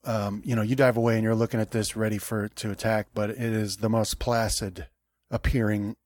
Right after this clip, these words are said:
animal you've ever seen, and it simply gazes at you. Now, it's on fire, but doesn't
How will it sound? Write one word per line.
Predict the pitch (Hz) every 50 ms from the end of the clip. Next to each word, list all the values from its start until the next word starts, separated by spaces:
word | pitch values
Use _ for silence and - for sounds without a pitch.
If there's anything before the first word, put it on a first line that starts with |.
| _ _ _ _
animal | - 113 107 104 104 101 101 101 98
you've | 104 95 92 92
ever | 101 98 95 95 95
seen, | 90 - - - 95 90 90 87 - _ _ _
and | 107 95 101
it | 101 98 -
simply | - - - - 123 104 - 101 104
gazes | 85 107 101 98 95 87 104 92 85
at | 95 90 87 - - -
you. | 98 90 - _ _ _ _ _ _ _ _ -
Now, | 117 117
it's | 117 - -
on | 143 139 131 120
fire, | - - - 143 156 165 147 123 107 104 104 113 113 -
but | 127 123 123 123 -
doesn't | - 139 135 117 110 123 - -